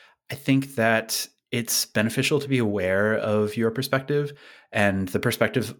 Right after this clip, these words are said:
of those around you. So if you are,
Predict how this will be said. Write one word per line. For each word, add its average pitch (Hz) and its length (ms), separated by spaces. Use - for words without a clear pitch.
of 107 200
those 104 240
around 98 280
you. 92 300
So 98 680
if 110 260
you 110 460
are, 104 680